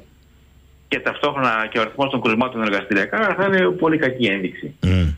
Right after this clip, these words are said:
Speaker 2: Ε, αυτό ισχύει και για τον Αύγουστο, εάν θεωρητικά τουριστικά κινηθούμε περισσότερο; Γιατί από ό,τι βλέπω ο Ιούνιος πάει περίπατο, μάλλον και ο Ιούλιος. Τον Αύγουστο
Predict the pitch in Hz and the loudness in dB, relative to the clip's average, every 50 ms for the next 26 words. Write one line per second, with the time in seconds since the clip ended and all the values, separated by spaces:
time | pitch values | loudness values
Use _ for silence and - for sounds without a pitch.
0 | - - - - - - - - - - _ - 123 120 117 113 117 110 - - | -6 -12 -12 -12 -10 -10 -12 -12 -14 -8 _ -2 0 2 2 2 0 -2 -4 -8
1 | _ _ _ _ - 113 110 - - 196 185 190 170 - - 208 214 208 - 220 | _ _ _ _ -2 -2 -2 0 -2 0 0 0 0 2 2 0 0 2 0 2
2 | 185 151 135 127 - 135 120 123 120 - - 127 127 131 139 135 131 127 123 - | 2 2 2 2 2 0 0 0 -2 -2 -2 0 2 2 2 2 2 0 0 0
3 | - 139 127 117 - _ - 147 147 147 151 160 160 147 - 156 147 139 135 135 | 0 0 0 -2 -2 _ -2 0 2 2 4 2 2 2 2 0 0 2 0 -2
4 | 113 - 127 107 - 147 139 135 127 101 87 - _ - - - - 139 131 135 | -2 -4 -4 -2 0 0 0 0 -2 -4 -6 -10 _ -20 -6 -2 -2 0 0 0
5 | 127 - - 135 - 156 151 123 135 143 135 131 127 - 160 156 143 127 - 147 | -2 -2 -4 -2 0 0 0 2 2 2 2 2 2 2 2 2 2 2 0 -2
6 | 147 156 151 - - 233 - 143 117 101 92 87 - - _ _ _ _ _ _ | 0 0 0 0 0 0 0 0 -2 0 -2 -4 -6 -10 _ _ _ _ _ _
7 | - 135 143 123 156 147 143 127 131 135 139 113 113 123 120 120 120 113 113 110 | -2 -2 0 0 0 0 0 0 0 0 0 2 2 2 2 2 2 2 2 2
8 | 104 - - 120 110 101 151 165 185 220 170 196 185 - - 196 185 160 - - | 0 0 0 -2 0 0 0 0 0 0 0 -2 -2 0 0 0 0 -2 -6 -14
9 | - _ _ - 139 151 175 185 180 175 170 151 143 131 117 131 120 123 131 151 | -20 _ _ 0 2 2 4 4 4 4 4 4 2 2 2 0 0 2 2 2
10 | 196 214 208 208 208 185 - - - - - _ _ _ _ _ - 143 131 139 | 2 2 2 2 2 0 -2 -6 -14 -20 -20 _ _ _ _ _ 0 2 2 4
11 | 139 135 135 139 135 131 135 135 123 - - - 127 117 110 98 92 | 2 2 2 0 0 0 0 0 -2 -2 0 0 0 0 0 -2 -6